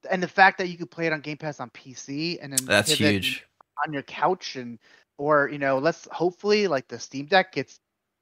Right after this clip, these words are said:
Speaker 1: some sort of, like, you
Speaker 2: Oh,
Speaker 1: know,
Speaker 2: yeah.
Speaker 1: connectivity, like, there's a lot of ways you could play this game, and it's, it's, you, you know, it's your own little universe. I feel like it's gonna be big. I just, it does worry me a little bit that they're not advertising the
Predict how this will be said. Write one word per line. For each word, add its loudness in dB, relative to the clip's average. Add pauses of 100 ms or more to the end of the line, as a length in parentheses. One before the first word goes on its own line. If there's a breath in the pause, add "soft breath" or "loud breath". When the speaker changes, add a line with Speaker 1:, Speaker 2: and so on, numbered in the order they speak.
(160)
Speaker 1:
some -2
sort -4
of, 0
like, 2
you 4
Speaker 2:
Oh, 8
Speaker 1:
know, 0
Speaker 2:
yeah. 4 (120)
Speaker 1:
connectivity, 4
like, 2 (380 soft breath)
there's 4
a 4
lot 8
of 0
ways 0
you -10
could -16
play -6
this -6
game, -2
and -8
it's, -10 (240)
it's, -14
you, -18
you -14
know, -4
it's -8
your -8
own -8
little -2
universe. -10
I -4
feel -8
like 0
it's -8
gonna -6
be -2
big. 4
I 2
just, -4 (460)
it -6
does 4
worry -4
me -6
a -12
little -12
bit -6
that -16
they're -10
not -4
advertising -4
the -16